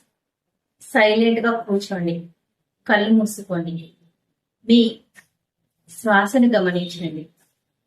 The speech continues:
ఇన్హేల్ చేస్తూ, ఎక్స్‌హేల్ చేస్తూ మీ ధ్యాస మొత్తం మీ శ్వాస మీదే ఉంచండి. రోజుకు మూడు నిమిషాలు ఇలా చేయటం వల్ల మీ మనసు ప్రశాంతంగా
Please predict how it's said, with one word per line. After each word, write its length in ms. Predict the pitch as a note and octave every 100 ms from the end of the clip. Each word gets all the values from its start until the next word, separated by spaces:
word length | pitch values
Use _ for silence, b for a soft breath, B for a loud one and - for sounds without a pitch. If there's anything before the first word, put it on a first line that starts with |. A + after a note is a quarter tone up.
| _ -
ఇన్హేల్ 460 | A3 A3 A3 B3 B3
చేస్తూ, 380 | C4 A#3+ - A4+ C5 - _ -
ఎక్స్‌హేల్ 500 | G#3+ G#3 - D4+ C4
చేస్తూ 480 | - F#3 E3+ - F#3+ - _ _ _ _ _ _ _ _
మీ 160 | G3 A3 A3
ధ్యాస 340 | G3 F#3+ G#3+ B3+
మొత్తం 400 | D4+ C4 C4 C4+ C#4
మీ 120 | B3 A3+
శ్వాస 460 | - - F#3+ G3 G3+
మీదే 300 | B3+ B3 B3
ఉంచండి. 520 | A#3+ G#3 G3 F3+ E3+ E3+ E3+ _ _ _ -
రోజుకు 440 | G3 G#3 A3+ D4 D4+ G#3
మూడు 320 | G3 G3+ A3+
నిమిషాలు 500 | C4+ B3+ A#3+ C4 B3 A#3+
ఇలా 240 | G#3+ G#3+
చేయటం 440 | A3+ A#3+ G#3 G3+ A3+
వల్ల 220 | A3 G#3+ C4 F4+ -
మీ 140 | G3+ G3+ F#3+
మనసు 300 | F3 F3+ G#3+
ప్రశాంతంగా 720 | C#4 A3 G3 - A3 A#3 A3